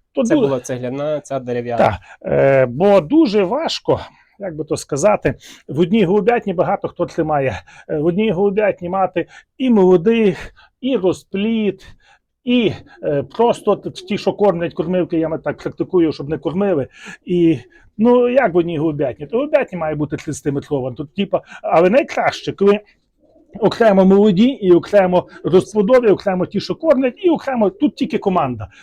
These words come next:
Speaker 1: Оті голуби, то всі, що підуть на, на льоти. Нікого більше нема.
Speaker 2: Е, з дві тисячі четвертого чи п'ятого року ви
Speaker 1: З
Speaker 2: почали
Speaker 1: п'ятого,
Speaker 2: то-,
Speaker 1: шостого, так.
Speaker 2: тотальне вдовенство і затемняти. Коли ви побачили, що це є результат?
Speaker 1: Та то зразу видно.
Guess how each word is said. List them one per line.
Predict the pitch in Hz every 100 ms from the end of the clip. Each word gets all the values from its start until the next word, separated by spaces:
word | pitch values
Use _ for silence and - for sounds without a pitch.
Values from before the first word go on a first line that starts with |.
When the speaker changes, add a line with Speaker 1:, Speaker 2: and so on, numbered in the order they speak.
| -
Speaker 1:
Оті | 156 233
голуби, | 208 190
то | - 202
всі, | - 240
що | 208
підуть | - 170 233 - -
на, | 185 196 160 160 170
на | 151 165 151
льоти. | 113 - - _ _ -
Нікого | 262 220 139
більше | 113 120 - 117
нема. | 107 90 - 466 _ _ _ _
Speaker 2:
Е, | 139 123 120 117 117
з |
дві | 123 131
тисячі | - 170 - 139
четвертого | - 147 151 147 127
чи | -
п'ятого | - 131 - 120
року | 151 180
ви |
Speaker 1:
З | 135 123
Speaker 2:
почали | 135 - 139 131
Speaker 1:
п'ятого, | 370 -
Speaker 2:
то-, | 214 -
Speaker 1:
шостого, | 165 - 123
так. | 120 143 92 _
Speaker 2:
тотальне | 127 135 131 123 117
вдовенство | 117 139 156 - 135
і | 123
затемняти. | 123 131 127 117 - 113 _
Коли | 147 165
ви | 156
побачили, | 147 131 139 139 - 131 127
що | 123 127
це | - 127
є | 123 120 120 117 117
результат? | 120 120 117 120 107 _ _ _ _ _ _ _ _ _
Speaker 1:
Та | -
то | 240 277
зразу | 196 220 156
видно. | 160